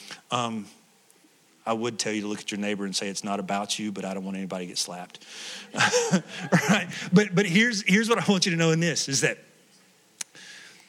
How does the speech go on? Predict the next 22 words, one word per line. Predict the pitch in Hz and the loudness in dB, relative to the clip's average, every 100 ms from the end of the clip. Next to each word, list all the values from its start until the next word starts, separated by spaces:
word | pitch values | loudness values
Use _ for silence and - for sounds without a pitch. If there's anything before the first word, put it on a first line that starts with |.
| _ _ _ 160 | _ _ _ 2
that | 180 | 2
it's | 151 - | 4 2
so | - - 202 196 220 | 2 2 2 2 2
much | 208 185 165 - | 2 0 0 -2
not | 139 147 139 143 139 | -2 2 2 2 0
about | 123 120 110 - | 0 0 0 -4
you | - - - - - _ _ _ _ _ _ _ - | -4 -14 -20 -20 -20 _ _ _ _ _ _ _ -12
that | 143 143 | -2 -2
when | 135 139 139 | 2 0 0
you're | 117 147 165 190 196 | 0 4 4 4 0
not | 160 147 123 | 0 0 -2
using | 127 147 135 143 131 | -2 0 0 0 -2
your | 117 127 143 | 0 0 0
gift | 117 123 104 - - - _ - - - - | -2 -4 -4 -6 -10 -12 _ -20 -20 -10 -2
in | 120 | 0
your | 107 120 143 | 0 0 0
strength | 147 - 131 120 113 120 | 0 -2 -4 -4 -6 -4
within | 117 113 117 123 | -4 -2 -4 -2
the | 117 | -4
body | 98 110 113 127 | 0 0 0 -2
of | 110 | -6
Christ, | - 113 117 120 - | -2 -2 0 -2 -4